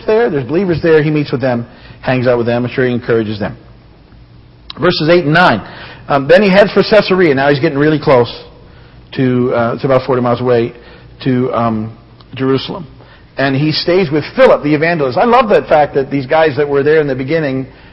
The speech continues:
are still busy doing the ministry twenty years later. This, this is twenty years from when we started, when, when the church started in Pentecost. Philip was one of the seven. You remember the, the, there were some problems arose in the early church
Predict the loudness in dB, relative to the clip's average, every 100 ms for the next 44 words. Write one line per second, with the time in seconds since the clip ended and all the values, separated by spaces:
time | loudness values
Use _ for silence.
0 | -10 -8 -2 0 2 0 -2 -2 -2 -2
1 | -2 -2 -2 -4 -4 -4 -6 -12 -6 -4
2 | 0 0 0 -2 -4 -12 -20 -18 -4 -4
3 | -2 -4 -2 -4 -4 -2 0 0 -2 -4
4 | -4 -2 -2 -6 -10 -20 -20 -20 -20 -20
5 | -20 -20 -20 -16 -6 -4 -4 -4 -6 -6
6 | -10 -18 -20 -20 -20 -20 -20 -16 -6 -4
7 | -4 -6 -6 -4 -4 -4 -2 -2 -2 -4
8 | -6 -8 -10 -18 -20 -20 -20 -20 -6 4
9 | 6 6 2 2 2 2 0 4 4 4
10 | -4 -12 -10 -4 0 2 4 4 4 0
11 | -10 -2 2 2 0 -2 -4 -2 0 -2
12 | -4 -6 -2 -2 -2 -4 2 2 2 0
13 | 0 4 4 4 0 -2 0 0 -2 0
14 | 0 0